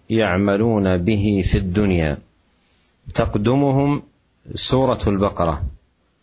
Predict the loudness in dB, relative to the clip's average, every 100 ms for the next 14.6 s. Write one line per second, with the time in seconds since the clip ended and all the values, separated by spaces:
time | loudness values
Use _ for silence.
0 | _ _ _ _ _ _ _ 0 2 2
1 | 2 0 0 0 0 -2 -4 _ _ -6
2 | -2 0 0 -2 -2 -2 0 0 0 -2
3 | -2 0 -2 -6 _ _ _ -6 -2 -2
4 | -2 -2 -2 -2 -2 -2 -6 _ _ -20
5 | -20 _ _ _ _ _ -20 _ _ _
6 | _ -4 0 2 2 2 0 -4 -4 -4
7 | -2 -4 -6 -8 _ _ -20 -20 _ _
8 | _ -2 0 0 -2 -2 -2 0 0 0
9 | -4 -2 -2 -4 -2 0 2 0 0 0
10 | -2 0 0 2 0 0 -2 -2 -2 0
11 | 2 0 0 0 -4 _ _ _ _ _
12 | _ -4 0 2 2 2 0 -2 -2 -2
13 | -2 -2 0 0 -2 -8 _ _ _ _
14 | _ -4 0 0 0 -2